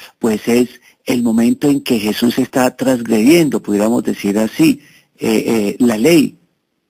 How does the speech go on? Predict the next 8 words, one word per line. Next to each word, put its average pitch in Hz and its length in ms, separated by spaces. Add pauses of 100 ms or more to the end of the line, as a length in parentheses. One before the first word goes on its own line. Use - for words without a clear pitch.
(240)
frente 101 420
al 85 100
hambre 131 480 (640)
y 170 360 (100)
lo - 140
que - 120
decíamos 107 600
ayer, 110 380